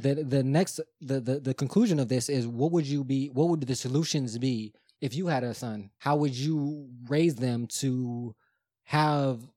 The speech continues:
a better moral grade, one, as well as to not stick to these stereotypes of masculinity and emotional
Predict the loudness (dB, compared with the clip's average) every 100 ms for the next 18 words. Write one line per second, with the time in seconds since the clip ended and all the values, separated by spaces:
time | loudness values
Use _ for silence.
0 | -4 -4 4 6 6 6 6 4 4 0
1 | 0 -2 -4 -6 -12 _ _ _ _ -2
2 | 0 4 4 4 2 0 -4 -8 -16 _
3 | _ _ -4 0 0 0 -2 -6 -10 -16
4 | _ _ _ _ _ _ _ _ -8 -2
5 | 0 0 -4 -10 0 0 2 0 0 0
6 | 0 0 0 -4 -4 -6 -6 -6 -8 -12
7 | -20 _ -6 -6 -4 -4 -2 -2 -2 -4
8 | -4 -4 -4 -6 -8 -12 -8 -4 -4 -4
9 | -8 -8 -8 -10